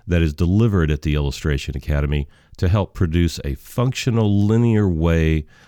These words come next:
to help people learn about problem solving and making images, as well as the way the differing industries go from start to finish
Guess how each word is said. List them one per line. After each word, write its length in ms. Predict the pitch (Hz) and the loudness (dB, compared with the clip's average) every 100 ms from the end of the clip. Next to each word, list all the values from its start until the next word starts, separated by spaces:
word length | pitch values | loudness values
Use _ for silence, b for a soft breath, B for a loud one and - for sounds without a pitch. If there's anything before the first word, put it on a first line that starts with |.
| b | b
to 140 | - | -4
help 260 | 69 82 69 | 0 0 -2
people 420 | - 78 73 69 | -4 -4 -2 -2
learn 260 | 73 82 76 | 2 2 2
about 360 | 71 67 57 - | 0 -2 -4 -4
problem 400 | 104 90 85 82 | -2 0 0 -2
solving 600 | - 78 73 73 73 71 b b b b | -2 0 0 -2 -2 -6 b b b b
and 340 | 80 76 76 | -2 0 2
making 360 | 78 78 82 76 | 2 0 0 -2
images, 720 | 85 82 80 67 64 78 98 - | 0 2 0 0 -2 -2 -4 -4
as 340 | 78 80 80 | -2 0 0
well 280 | 95 101 107 | 0 2 2
as 120 | 104 | 0
the 120 | 95 95 | 0 0
way 420 | 95 95 95 92 b b b b | 2 2 2 0 b b b b
the 300 | 82 87 87 | -2 2 2
differing 840 | 85 82 110 113 117 110 98 87 87 - | 2 0 -2 0 0 2 2 2 0 0
industries 920 | 117 131 101 - 80 73 73 82 85 | 0 2 2 0 -2 0 0 -2 -4
go 560 | - 82 76 67 69 98 110 _ _ | -4 0 0 0 -2 -4 -8 _ _
from 400 | - 92 87 82 | -2 0 0 -2
start 480 | - - - 113 - | -8 -8 -2 -2 -2
to 100 | - | -6
finish 480 | - 104 95 85 - | -4 0 0 0 -4